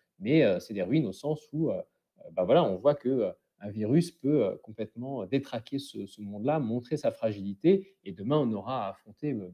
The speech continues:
bien pire que simplement le coronavirus, euh, ou la covid. Euh, et donc, du, du coup, il va falloir aussi justement, euh, faire atterrir ce, ce, ce, ce monde-là pour, euh, tout simplement, euh, bah, continuer à avoir des,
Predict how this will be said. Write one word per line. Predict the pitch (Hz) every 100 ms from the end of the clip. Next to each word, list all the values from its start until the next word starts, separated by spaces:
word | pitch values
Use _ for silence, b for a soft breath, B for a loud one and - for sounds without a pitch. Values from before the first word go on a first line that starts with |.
| -
bien | 139
pire | 135 - 160 -
que | 127
simplement | 127 101 - 107 120 120
le | 101
coronavirus, | 101 104 101 107 104 101 120 135 - - _ _ _ 90
euh, | 90
ou | 95 101
la | 95
covid. | - 101 170 165 90 b b - 92
Euh, | 87
et | -
donc, | 92 135 104
du, | 98
du | 92
coup, | - -
il | 147
va | 98
falloir | 92 117
aussi | 110 95 - 131
justement, | 95 98 120 127
euh, | 90
faire | - - 104
atterrir | 104 117 110
ce, | - 101
ce, | - 101
ce, | 95 _ -
ce | -
monde-là | 92 92 120 170
pour, | - 156 123
euh, |
tout | -
simplement, | - 92 101 123 143 95 - _ _ _ -
euh, | - -
bah, | - - - - 52 53 107 _ _ _
continuer | - 113 - 123 143
à |
avoir | 107 120
des, | 110 95